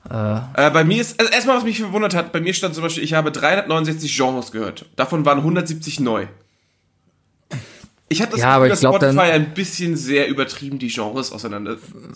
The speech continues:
Speaker 2: schreibt.
Speaker 1: Vielleicht.
Speaker 2: Also ich
Speaker 1: Ich wette,
Speaker 2: glaube,
Speaker 1: die
Speaker 2: dass
Speaker 1: sagen,
Speaker 2: die
Speaker 1: Juli und Silbermond sind verschiedene Genres.
Speaker 2: Die, die Tafel hinter, hinter Jack Black in School of Rock, weißt du? Das
Speaker 1: Mhm.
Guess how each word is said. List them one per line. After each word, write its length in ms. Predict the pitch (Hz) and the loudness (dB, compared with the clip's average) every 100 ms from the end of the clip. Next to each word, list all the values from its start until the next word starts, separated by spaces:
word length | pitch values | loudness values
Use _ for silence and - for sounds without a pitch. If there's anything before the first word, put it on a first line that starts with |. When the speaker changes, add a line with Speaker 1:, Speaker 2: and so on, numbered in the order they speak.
| - _ - | -20 _ -16
Speaker 2:
schreibt. 400 | - - 95 - 123 - | -14 -12 -12 -10 -12 -6
Speaker 1:
Vielleicht. 560 | 131 113 104 104 - - | -2 0 -2 -8 -14 -10
Speaker 2:
Also 160 | 123 147 | -8 -6
ich 120 | 143 | -4
Speaker 1:
Ich 60 | 123 | 0
wette, 120 | 165 | 4
Speaker 2:
glaube, 120 | 180 | 4
Speaker 1:
die 60 | 135 | 2
Speaker 2:
dass 80 | 135 | 2
Speaker 1:
sagen, 120 | 143 | 2
Speaker 2:
die 120 | 123 | 0
Speaker 1:
Juli 320 | 120 160 180 170 | 0 2 2 4
und 220 | 147 139 | 2 0
Silbermond 480 | 151 156 160 156 151 | 0 4 4 2 0
sind 140 | 147 | 0
verschiedene 400 | 131 - 151 131 | -2 0 0 0
Genres. 500 | 123 120 131 117 - _ - - 143 | -2 -6 -6 -8 -12 _ -20 -14 -10
Speaker 2:
Die, 220 | 131 - | -10 -6
die 160 | 139 | -6
Tafel 520 | - 175 202 208 156 123 | 0 2 2 4 0 2
hinter, 460 | 147 160 160 131 - - | -2 0 0 0 -4 -4
hinter 220 | 156 147 | 0 0
Jack 260 | 151 156 156 | 0 -2 0
Black 260 | 156 156 | 2 2
in 160 | 113 120 | -2 -8
School 240 | - 147 | -4 0
of 160 | 139 135 | 0 0
Rock, 320 | 135 110 - _ _ _ _ _ - | 2 0 -2 _ _ _ _ _ -8
weißt 260 | 104 - | -6 -4
du? 260 | 135 156 160 - _ _ _ - | -2 -2 -4 -14 _ _ _ 2
Das 380 | 185 - - | 2 2 -2
Speaker 1:
Mhm. 260 | 135 123 | 0 2